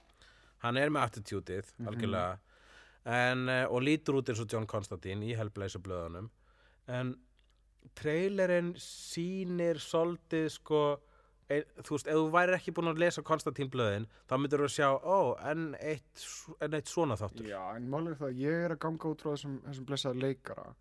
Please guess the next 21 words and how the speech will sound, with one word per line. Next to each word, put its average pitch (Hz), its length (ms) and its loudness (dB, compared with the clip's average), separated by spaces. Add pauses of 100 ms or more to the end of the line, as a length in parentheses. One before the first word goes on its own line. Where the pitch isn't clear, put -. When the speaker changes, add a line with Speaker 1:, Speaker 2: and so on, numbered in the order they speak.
(260)
Speaker 1:
Já. 104 80 -4
Speaker 2:
og 98 160 -4
hvernig 131 240 -2
hann 131 160 -2
representar 147 520 -4
karakterinn. - 540 -2 (500)
Vegna 131 280 -2
þess 131 100 -2
að 131 80 0
raunveruleikinn 160 400 2
er 135 80 -2
sá 143 80 0
að 120 140 -2
þeir 127 100 -6
hafa 135 120 0
ekki 131 180 -10
budget 143 320 -2
til 135 120 -4
þess 120 140 -6
að 127 80 -2
hafa 123 360 0